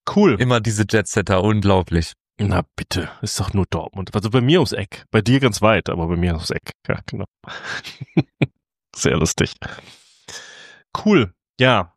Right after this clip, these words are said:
Speaker 1: Sascha, ähm, vielen Dank für den kleinen Ausflug. Vielen Dank für die Informationen. Also wir werden auf jeden Fall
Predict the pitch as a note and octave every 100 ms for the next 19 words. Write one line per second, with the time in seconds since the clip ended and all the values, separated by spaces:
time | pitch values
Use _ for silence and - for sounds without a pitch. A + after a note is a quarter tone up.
0 | - D3 - A2+ F#2 A2 - C#3 C3 B2+
1 | B2+ B2+ - _ _ _ _ - G3+ D#3
2 | F3 - F3+ - F3 D#3+ G3+ - - F3+
3 | - _ _ - D#3+ D3+ C#3 D3+ C3+ B2+
4 | C#3+ C#3+ B2 - D3+ A2+ E3+ B2 A#2+ A#2+
5 | C3+ A#2 F3 F3+ D3